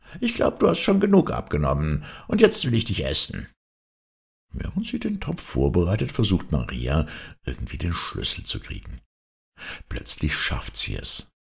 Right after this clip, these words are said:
Sie nimmt den Schlüssel langsam aus der Jackentasche der Hexe. Sie macht die Tür des Käfigs auf und die Hexe sieht das nicht. Bevor sie weggehen, werfen die beiden Kinder die Hexe in den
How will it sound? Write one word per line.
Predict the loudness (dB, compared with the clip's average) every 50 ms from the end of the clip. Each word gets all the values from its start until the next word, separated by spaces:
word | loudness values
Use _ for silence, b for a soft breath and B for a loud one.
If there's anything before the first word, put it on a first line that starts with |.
| _ _ _ -8
Sie | -4 -4 -2 2 2
nimmt | 2 2 2 2 0
den | 0 0
Schlüssel | 0 -4 -4 -4 -4 -2 0 2 2
langsam | 2 2 2 0 0 0 -2 -2
aus | -4 -6 -4
der | -4 -4
Jackentasche | -4 -6 -6 -4 -4 -2 -2 -2 -2 -4 -4 -6
der | -6 -6
Hexe. | -6 -6 -10 -6 -2 -2 -2 -2 -2 -6 _ _ _ _ _ _ _ _ _ _ B B B B B B
Sie | B 0 2
macht | 2 2 2 0 -4
die | -4 -6 -6 -8
Tür | -6 -2 2 2 2 4
des | 4 2 2 0
Käfigs | -4 -6 -4 -4 -4 -2 -2 -2 0 0 0 -2 -2
auf | -4 -4 -4 -2 -4 -4 -6 -8 -8
und | -8 -8 -6 -4
die | -4 -4
Hexe | -4 -4 -6 -4 -2 -2 0 2
sieht | 2 2 2 0 -2 -2 -4 -4
das | -2 -2 -2 -4
nicht. | -6 -10 -12 -12 -14 -18 -20 _ _ _ _ _ _ _ _ _ _ _ _ _ -10
Bevor | -10 -4 0 2 2
sie | 4 4 4
weggehen, | 4 4 2 2 4 4 6 6 6 4 2 B B B B B
werfen | -4 -4 0 0 0
die | 0 2
beiden | 2 2 2 4 4 2 2
Kinder | 2 2 2 2 4 4 4
die | 4 4 2
Hexe | 0 -2 -6 -8 -6 -4 -4 -4 -4 -4
in | -6 -6 -6 -4
den | -4 -4 -4